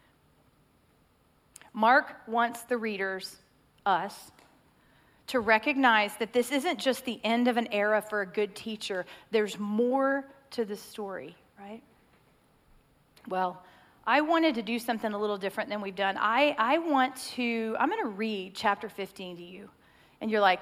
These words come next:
"Yeah, thanks. I've read it a couple times." Okay, well, I'm gonna read it in the New Living Translation. I don't know if anybody, anybody works or studies from that, but I love this translation because while being very accurate, it is a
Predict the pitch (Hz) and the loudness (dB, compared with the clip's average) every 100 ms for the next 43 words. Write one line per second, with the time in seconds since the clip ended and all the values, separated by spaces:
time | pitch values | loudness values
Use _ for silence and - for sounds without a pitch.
0 | 190 190 240 226 240 226 202 - - 196 | -2 4 6 6 2 -2 -2 -10 -6 -4
1 | 190 208 185 170 202 185 208 190 165 - | 0 0 0 -2 -4 -4 -4 -4 -6 -6
2 | 233 233 202 233 208 214 - - - 302 | -2 0 4 6 6 4 -6 -2 4 4
3 | 392 285 277 262 - 220 208 220 240 220 | 4 2 2 2 0 -2 -2 -2 -2 0
4 | 208 196 185 175 - _ - 185 180 185 | 0 -2 -6 -10 -16 _ -8 -6 -6 -8
5 | 180 - 196 226 285 240 233 233 220 214 | -10 -6 0 0 2 -2 -2 -2 -2 -2
6 | 208 - - - - 233 233 220 208 208 | -6 -12 -20 -14 -4 0 2 2 2 2
7 | 208 196 - 202 202 196 196 196 175 185 | 0 -10 0 0 0 -4 -2 0 2 0
8 | 202 262 269 254 277 - 247 214 220 220 | 0 0 -2 0 -2 -2 -2 2 0 0
9 | 214 214 196 185 - - - - - 208 | -6 -2 -2 -2 -12 -20 -20 -20 -6 6
10 | 226 226 202 285 302 277 254 220 214 202 | 8 8 4 2 4 6 8 8 6 4
11 | 240 254 254 | 2 2 0